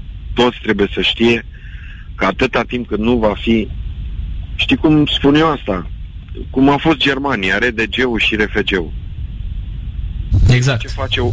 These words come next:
Speaker 1: uite ce face o Germanie unită cu Angela Merkel, premier, care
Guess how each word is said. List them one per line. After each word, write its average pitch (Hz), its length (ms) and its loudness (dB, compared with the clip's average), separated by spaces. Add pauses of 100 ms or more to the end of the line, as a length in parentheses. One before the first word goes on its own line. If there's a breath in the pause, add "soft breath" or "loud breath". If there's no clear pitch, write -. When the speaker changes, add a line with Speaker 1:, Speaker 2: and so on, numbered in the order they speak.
Speaker 1:
uite 143 280 0
ce - 140 0
face 131 300 0
o 120 120 4
Germanie 110 640 2
unită 98 720 4
cu 87 360 0
Angela 107 460 4
Merkel, 98 540 -2 (800)
premier, 104 500 2
care 104 460 2